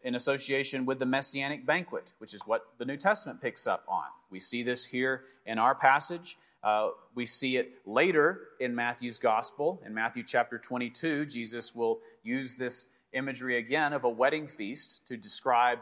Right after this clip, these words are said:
what the kingdom of heaven is like. And then in Matthew twenty-five, we have this, this parable of, of the virgins awaiting the return of their bridegroom. Uh, also in Revelation, uh, in Revelation nineteen, which, which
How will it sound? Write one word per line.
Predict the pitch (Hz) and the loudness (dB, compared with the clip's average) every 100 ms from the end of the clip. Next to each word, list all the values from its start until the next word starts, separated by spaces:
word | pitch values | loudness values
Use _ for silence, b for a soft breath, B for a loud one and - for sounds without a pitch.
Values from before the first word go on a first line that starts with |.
| 101 | 0
what | 131 - | 0 -2
the | |
kingdom | 113 143 143 127 | -10 -6 -4 -4
of | 117 | 0
heaven | 131 123 117 | 0 0 -2
is | 110 | -4
like. | 107 98 - - _ _ _ _ _ - | 2 2 2 -2 _ _ _ _ _ -12
And | 110 | -4
then | 120 | -2
in | 127 | 0
Matthew | 127 131 127 | 0 0 -4
twenty-five, | 135 131 127 147 170 147 | -6 -4 2 4 4 0
we | 131 | -4
have | 123 135 127 | -2 -2 0
this, | 131 127 - b b | -4 -4 -10 b b
this | 127 - | -6 -6
parable | - 143 143 135 135 110 | 0 2 2 2 0 2
of, | 120 117 b b | 0 0 b b
of | 117 117 | -2 0
the | |
virgins | 120 156 160 127 110 | 4 4 4 -2 -2
awaiting | 110 135 156 143 131 | 2 2 2 -2 -4
the | 127 | -2
return | 131 - 175 202 156 101 - | -4 -2 0 2 0 -4 -2
of | 113 123 120 117 | 0 0 0 0
their | 120 123 127 - _ _ - | 0 0 -4 -12 _ _ 2
bridegroom. | 151 202 180 123 95 69 _ _ _ _ _ _ _ _ _ _ - - b b b b b | 4 4 0 -8 -8 -10 _ _ _ _ _ _ _ _ _ _ -18 -18 b b b b b
Uh, | - 113 120 | 2 2 4
also | 131 147 147 143 143 123 | 4 4 2 0 0 -4
in | 123 | 0
Revelation, | 123 120 117 131 147 127 117 185 - _ - | 0 2 2 2 0 -6 -6 -10 -14 _ -4
uh, | 98 101 104 | -2 -2 -4
in | 110 | -6
Revelation | 113 113 110 - 101 | -4 -2 -2 -4 -6
nineteen, | 120 127 - 139 151 175 147 | -4 -4 -6 -6 -4 -4 -6
which, | 113 - - | -8 -10 -10
which | 107 - | -10 -10